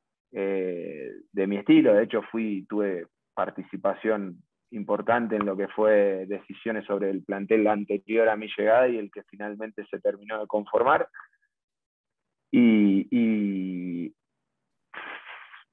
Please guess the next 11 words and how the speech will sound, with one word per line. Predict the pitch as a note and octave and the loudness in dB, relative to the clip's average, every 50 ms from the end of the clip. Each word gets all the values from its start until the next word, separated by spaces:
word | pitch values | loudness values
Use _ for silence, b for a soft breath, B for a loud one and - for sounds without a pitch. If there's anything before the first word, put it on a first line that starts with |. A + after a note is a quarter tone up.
| _ _ _ _ _ _ _ _ _ - | _ _ _ _ _ _ _ _ _ -2
agradezco | G2+ F#2+ F#2+ F#2+ G2+ G#2 A2 A#2+ B2 C3 B2 | 0 2 4 6 6 6 4 4 2 0 -2
de | G#2+ G#2 G#2 | -2 -2 -4
que | A2+ A2 | -6 -6
haya | - A#2 G#2+ | -6 -6 -10
sido | - A#2 A2+ A2+ A2+ | -8 -4 -6 -4 -2
Puebla, | C3+ D3 C3+ A#2+ G#2+ G2+ G2+ - | 2 2 2 2 0 -4 -6 -8
pero, | A2 G#2+ G#2+ G#2 G2+ G2 F#2+ F2+ | -8 -6 -6 -4 -6 -6 -8 -8
pero | - G2+ G2+ G2 | -8 -6 -6 -6
el | G2+ G#2 - | -6 -6 -4
salto | - A#2 A#2 A#2 G#2+ A#2+ A#2 A2+ A2 G#2+ G#2+ G2+ F#2+ | -2 -2 -2 -2 -2 -2 0 0 0 -2 -4 -6 -8
que | G2+ | -12